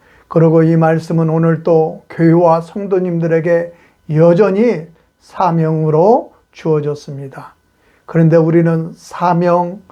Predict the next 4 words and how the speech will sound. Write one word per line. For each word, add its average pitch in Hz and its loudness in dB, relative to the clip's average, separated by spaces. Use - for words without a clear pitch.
충성, 196 -4
직분이라는 175 -4
말이 160 0
나오면은 156 -4